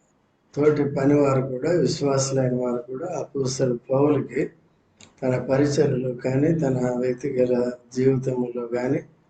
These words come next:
అన్ని విషయాల్లో కూడా తనకు ఎంతో సపోర్ట్గా ఉంటూ వచ్చారు. దాన్ని బట్టి తాను కూడా మర్చిపోకుండా చేస్తున్నాడు. దీని అంతటిని బట్టి నేను, ఒకవేళ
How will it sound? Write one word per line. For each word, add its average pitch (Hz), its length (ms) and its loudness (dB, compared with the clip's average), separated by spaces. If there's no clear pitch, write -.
అన్ని 143 200 4
విషయాల్లో 139 560 4
కూడా 143 640 0
తనకు 123 200 -2
ఎంతో 131 200 -4
సపోర్ట్గా 135 800 -4
ఉంటూ 120 260 -4
వచ్చారు. 117 520 -14
దాన్ని 160 280 2
బట్టి 160 380 0
తాను 131 260 0
కూడా 147 240 0
మర్చిపోకుండా 127 800 -2
చేస్తున్నాడు. 127 760 -6
దీని 147 160 4
అంతటిని 160 420 0
బట్టి 139 540 -2
నేను, 131 560 2
ఒకవేళ 127 640 4